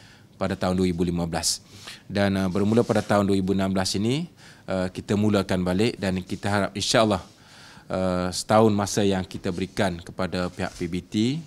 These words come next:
uh, bermula pada tahun dua ribu enam belas ini akan dapat dicapai pada, uh, tahun dua ribu tujuh belas nanti, insya-Allah. Jadi, ini di antara usaha-usaha kita, uh, bagi, uh, mencapai, uh, Kelantan Bersih. Kita letak target dua ribu enam belas sebab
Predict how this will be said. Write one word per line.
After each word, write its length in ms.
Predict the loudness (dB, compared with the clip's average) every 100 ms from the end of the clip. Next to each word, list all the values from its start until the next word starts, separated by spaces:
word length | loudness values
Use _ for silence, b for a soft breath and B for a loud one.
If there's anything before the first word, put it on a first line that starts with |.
| -14 -12
uh, 240 | -8 -8
bermula 400 | -6 -4 -2 -2
pada 240 | -4 -4 -2
tahun 160 | -2
dua 160 | -2 -2
ribu 160 | -2 -4
enam 160 | -4
belas 160 | -4 -4 -4
ini 240 | -6 -8 B B B B
akan 200 | -8 -4
dapat 240 | -4 -6 -4
dicapai 320 | -4 -2 -4
pada, 400 | -4 -6 -6 -6 -10 -8
uh, 240 | -6 -6
tahun 480 | -4 -4 -2 -4 -6 -8
dua 160 | -6
ribu 160 | -4 -6
tujuh 240 | -2 0
belas 160 | 0 -2
nanti, 320 | -6 -6 -8
insya-Allah. 320 | -8 -10 -14 B B B B B B B
Jadi, 160 | -2 2
ini 140 | 2
di 80 | 4
antara 240 | 2 2 -2
usaha-usaha 400 | 0 -2 -2 -4
kita, 560 | -4 -2 0 2 -2 -10 -8
uh, 480 | -4 0 0 -2 -2
bagi, 480 | -4 -2 0 0 -2 -10 -10
uh, 80 | -8
mencapai, 640 | -6 -6 -4 -4 -4 -8 B B B B -10
uh, 160 | -8
Kelantan 400 | -6 -6 -6 -8
Bersih. 240 | -6 -6 -8 -12 B B B B
Kita 240 | -8 0 0
letak 240 | 2 0
target 400 | 0 0 0 0
dua 160 | 0 0
ribu 160 | 2
enam 160 | 0 2
belas 240 | 0 0
sebab 160 | 0 -2